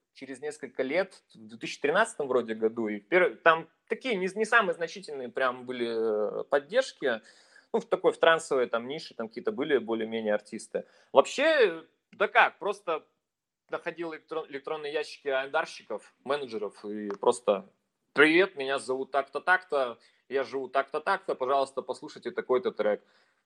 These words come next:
Надеюсь, вам понравится, спасибо». В принципе, как это, вот эта модель, э, написания письма лейблам, ну, менеджерам, точнее, лейблов, она и по сей день работает.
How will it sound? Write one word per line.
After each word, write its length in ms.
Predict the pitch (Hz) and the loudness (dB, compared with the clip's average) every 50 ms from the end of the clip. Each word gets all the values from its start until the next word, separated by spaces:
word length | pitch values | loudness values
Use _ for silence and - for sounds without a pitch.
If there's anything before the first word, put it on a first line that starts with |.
| _ _ | _ _
Надеюсь, 440 | - 95 104 120 117 139 156 156 - 151 | -14 -4 -2 2 4 4 4 4 4 2
вам 140 | 151 143 - | 2 4 4
понравится, 520 | 147 143 156 165 170 170 165 165 - 131 | 4 6 8 6 6 6 4 0 -4 -10
спасибо». 540 | - - - 123 - - - 113 98 98 98 | -14 -12 -12 -12 -12 -14 -16 -14 -12 -12 -14
В 60 | - _ | -8 _
принципе, 420 | 147 160 180 185 - - - - | -4 -4 -4 -4 -6 -4 -4 0
как 220 | - 143 147 143 - | 2 2 2 2 0
это, 360 | 139 - - 131 127 120 120 | -4 -4 -2 0 0 0 -2
вот 120 | 117 117 - | -4 -6 -8
эта 140 | 139 - 131 | -10 -10 -8
модель, 480 | 123 123 127 120 139 135 131 127 120 117 | -8 -8 -4 -2 -2 -2 -2 -2 -6 -6
э, 160 | 110 110 107 | -8 -8 -8
написания 760 | 107 110 - - - - 135 131 131 123 117 110 110 107 104 _ - | -12 -16 -20 -16 -8 -6 -6 -6 -6 -6 -8 -8 -8 -10 -12 _ -18
письма 640 | 113 - - 131 131 127 120 113 110 104 104 101 98 101 | -20 -14 2 4 6 6 6 6 2 0 -2 -4 -4 0
лейблам, 720 | 113 120 127 139 139 131 123 110 104 101 98 95 104 123 | 2 2 2 2 2 0 -2 -2 -2 -6 -14 -18 -12 -10
ну, 100 | 131 117 | -10 -6
менеджерам, 440 | 113 120 135 135 117 107 107 104 | -6 -6 -6 -8 -10 -14 -16 -18
точнее, 300 | 98 - - - 113 110 | -18 -18 -16 -10 -6 -4
лейблов, 360 | 110 110 107 104 101 101 - - - | -2 -2 -2 -2 -4 -6 -8 -8 -8
она 360 | 101 113 117 113 107 101 98 | -6 -4 -4 -4 -4 -6 -8
и 280 | 101 101 104 104 104 101 98 - _ _ _ | -12 -14 -16 -20 -20 -20 -20 -20 _ _ _
по 80 | - 113 | -6 -6
сей 180 | - - 123 | -4 -6 -6
день 160 | 107 110 101 98 | -6 -6 -6 -6
работает. 500 | - 98 95 95 - - 87 - - _ | -8 -6 -6 -6 -4 -4 -6 -6 -8 _